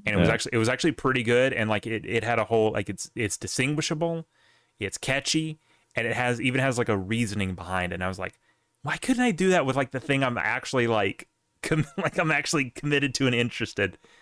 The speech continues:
Speaker 1: Oh my God. I don't know what, I don't, I don't know. I have no idea. I think, I think the series name was killer,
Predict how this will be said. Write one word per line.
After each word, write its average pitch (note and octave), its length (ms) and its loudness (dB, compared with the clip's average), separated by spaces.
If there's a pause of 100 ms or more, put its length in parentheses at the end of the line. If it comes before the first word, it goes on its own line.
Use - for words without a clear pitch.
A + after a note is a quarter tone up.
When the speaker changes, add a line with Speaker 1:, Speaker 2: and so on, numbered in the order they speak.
(640)
Speaker 1:
Oh B2 540 0
my F2+ 180 -6
God. F#2 380 -6 (2250)
I A2 80 -10
don't G#2 140 -6
know E2+ 140 -14
what, F#2 200 -14
I G#2 100 -10
don't, A2+ 320 -12
I - 120 -10
don't G#2+ 160 -12
know. F2 220 -12 (1700)
I G2+ 40 -12
have F#2+ 120 -12
no F#2+ 200 -8
idea. F#2 380 -10 (1400)
I A#2 80 -2
think, B2 220 -4
I G#2 200 0
think B2+ 180 -2
the G2 100 -4
series B2+ 460 2
name C3+ 420 -2
was C3 140 -4
killer, C#3+ 460 -2